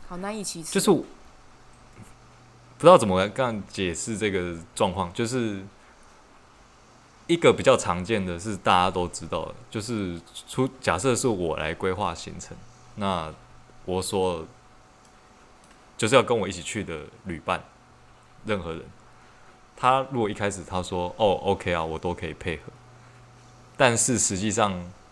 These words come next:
Speaker 2: 他，他没有看过我提出来的那些行程，然后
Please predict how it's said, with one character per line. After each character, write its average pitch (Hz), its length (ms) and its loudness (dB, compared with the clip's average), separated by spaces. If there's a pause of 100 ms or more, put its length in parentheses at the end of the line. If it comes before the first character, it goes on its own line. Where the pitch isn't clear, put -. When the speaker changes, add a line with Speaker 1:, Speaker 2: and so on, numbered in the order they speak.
(420)
Speaker 2:
他， 107 420 2 (800)
他 117 180 2
没 113 140 2
有 98 160 4
看 104 300 -4
过 85 500 0 (480)
我 80 420 -2
提 - 160 -8
出 107 140 -2
来 92 100 4
的 85 140 -2
那 90 80 -4
些 95 160 -4
行 87 260 -6
程， - 160 -4 (1200)
然 98 240 0
后 127 320 4